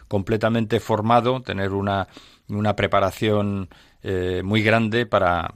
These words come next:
para poder tener hijos y, y poder educarlos, ¿no? En fin, que esto es algo que lleva consigo tiempo, pero fundamentalmente es una cuestión de intención, de tratar de hacer las cosas bien, de tratar de ser coherente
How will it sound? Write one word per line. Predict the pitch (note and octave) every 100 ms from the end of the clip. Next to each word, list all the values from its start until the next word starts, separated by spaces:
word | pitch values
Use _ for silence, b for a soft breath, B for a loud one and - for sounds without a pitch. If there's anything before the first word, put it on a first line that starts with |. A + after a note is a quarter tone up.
| -
para | E2+ F2
poder | - F2+ F#2
tener | - G2
hijos | G2 - G#2
y, | A2 F2+ F2+ F#3
y | - G#2 F2+ F2+
poder | - E2+ E2+
educarlos, | E2 D#2+ - D#2+ D#2
¿no? | A2 - B B B B B
En | G2 F#2+
fin, | B2 G#2
que | - F2+ F2+ F2 -
esto | A#2 - B2+
es | B2+
algo | B2+ C3+ D3
que | C3+ G#2 F#2+ - b b b _ _ _ -
lleva | A2 G#2+
consigo | A2+ A2+ D#3+ C3 - - G#2+ - -
tiempo, | D3+ E3+ E3 F3+
pero | C3
fundamentalmente | A2+ A2 F#2+ G2 F#2+ A2 C3
es | D3+
una | C#3+
cuestión | B2 A2+ - A#2+ A2
de |
intención, | G#2+ F#2 F#2 F2+ - A#2 F#2 -
de | F#2+
tratar | F2+ G2 G2 A#2+
de | B2
hacer | - C3+
las | A#2 -
cosas | A#2+ - A#2 F#2
bien, | G2 E2+
de | F2
tratar | F2 F2 F#2 G2+
de | G#2
ser | A#2 A2+
coherente | B2+ C#3+ E3 D#3+ F#3